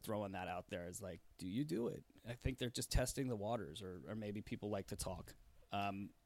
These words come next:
I just, you're looking at the playoffs right now.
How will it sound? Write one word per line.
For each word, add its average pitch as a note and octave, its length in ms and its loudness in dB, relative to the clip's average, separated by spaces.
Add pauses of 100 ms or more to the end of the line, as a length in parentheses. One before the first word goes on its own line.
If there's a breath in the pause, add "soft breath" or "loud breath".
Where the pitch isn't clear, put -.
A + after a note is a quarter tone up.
(520)
I C#3 140 4
just, G3 240 4 (600 soft breath)
you're D#3+ 140 10
looking A#3 260 8
at C4+ 120 6
the D3 60 6
playoffs A2+ 380 8
right F#2 160 0
now. F#2+ 180 0